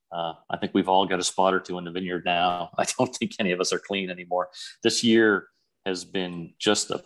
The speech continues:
perfect storm with all the rain and the heat and the humidity. So, uh, it's pretty tough. So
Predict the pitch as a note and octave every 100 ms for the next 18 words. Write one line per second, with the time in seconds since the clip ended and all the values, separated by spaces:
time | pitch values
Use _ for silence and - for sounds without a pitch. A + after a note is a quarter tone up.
0 | _ - G#2+ - - - F#2+ F2 E2 D#2+
1 | - F2 E2 F#2 F2 E2+ E2+ E2 E2 D#2+
2 | F2+ F#2 F#2 F#2 F2 E2 D#2+ F#2+ F2+ F2
3 | E2+ E2 F2 F2 F#2 A2+ - - E2 D#2+
4 | _ - - _ - E2 E2 - - F#2
5 | E2+ E2+ - - D#2+ D#2